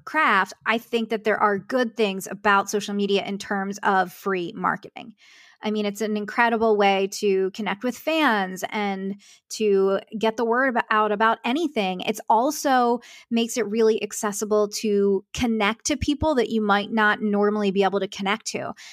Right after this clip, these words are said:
You know, like, I'll tell my clients, like, "Post your stuff on social media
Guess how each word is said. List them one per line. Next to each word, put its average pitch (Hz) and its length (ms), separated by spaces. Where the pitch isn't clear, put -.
You 220 80
know, 220 80
like, 214 160
I'll 208 140
tell 233 160
my 220 100
clients, 214 460
like, 214 180
"Post - 540
your 349 240
stuff - 640
on 226 520
social 262 360
media 247 580